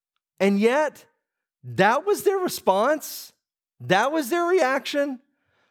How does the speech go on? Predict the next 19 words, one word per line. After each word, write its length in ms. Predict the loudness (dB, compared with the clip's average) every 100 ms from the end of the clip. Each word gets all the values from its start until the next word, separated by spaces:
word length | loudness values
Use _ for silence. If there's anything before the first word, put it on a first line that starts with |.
| -4
Complaining, 640 | -4 0 2 2 2 -2
saying, 280 | 0 0 2
"We 80 | 0
should 240 | 0 -2
have 80 | -2
stayed 300 | 0 0 2
in 60 | 0
Egypt. 480 | 0 0 -2 -4 -2
Why'd 320 | 2 2 0
you 60 |
take 280 | -2 0 0
us 160 | 0 2
out 280 | 2 2 0
here?" 380 | 0 0 -2 -6 _ _
That's 320 | -2 0 0 -2
the 120 | -4
thanks 500 | 0 0 -2 -6 -8 0
I 160 | 0
get, 440 | 0 0 2 0